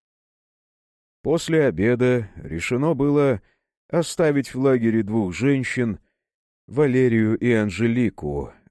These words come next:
Владислава наотрез отказалась остаться без Ильи.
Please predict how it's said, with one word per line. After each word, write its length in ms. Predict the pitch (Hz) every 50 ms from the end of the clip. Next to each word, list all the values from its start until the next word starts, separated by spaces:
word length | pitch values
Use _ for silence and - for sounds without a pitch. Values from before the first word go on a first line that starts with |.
| _ _ -
Владислава 720 | 78 82 95 110 131 135 - - 180 180 180 180 165 170
наотрез 640 | 165 165 165 165 160 160 - 156 160 135 110 - -
отказалась 760 | 104 120 - - 120 107 92 117 123 117 110 107 - - - _ _ _ _ _ _
остаться 600 | - 131 131 - - - 127 117 - - - 113
без 260 | 110 104 110 104 92 87
Ильи. 540 | 107 104 101 92 82 76 73 71 69 -